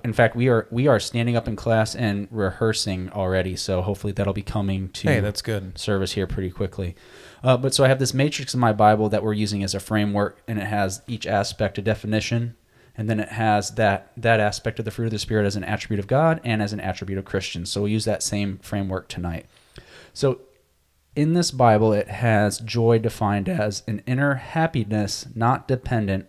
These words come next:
Speaker 1: on outward circumstances. So I guess I have two questions. A, what do you think of that definition? And B, what is the difference, if there is any, between joy and happiness?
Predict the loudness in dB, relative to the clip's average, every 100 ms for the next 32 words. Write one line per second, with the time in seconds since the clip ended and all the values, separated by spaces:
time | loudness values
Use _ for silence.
0 | -6 -4 -4 -2 -2 0 -2 -2 -4 -10
1 | -8 -6 -6 -8 -6 -6 -6 -8 -10 -12
2 | _ _ -20 -20 -20 -20 -14 0 2 4
3 | 2 2 0 -4 -2 -4 -4 -10 -4 2
4 | 2 4 2 2 0 -2 -2 0 0 0
5 | -2 -2 -2 -2 -2 -2 -4 -12 -20 -20
6 | -18 -4 -2 -2 -2 0 0 -2 -6 -10
7 | -20 _ _ _ _ _ _ -20 _ _
8 | _ _ -20 -20 -12 -2 2 2 0 -6
9 | -6 -6 -4 -4 -2 -4 -2 -2 -2 -6
10 | -2 -2 -2 -2 -4 -4 -8 -12 -12 -10
11 | -6 -6 -6 -4 -2 0 0 -2 -6 _
12 | -8 -8 -6 -4 -4 -8 -10 -10 -10 -12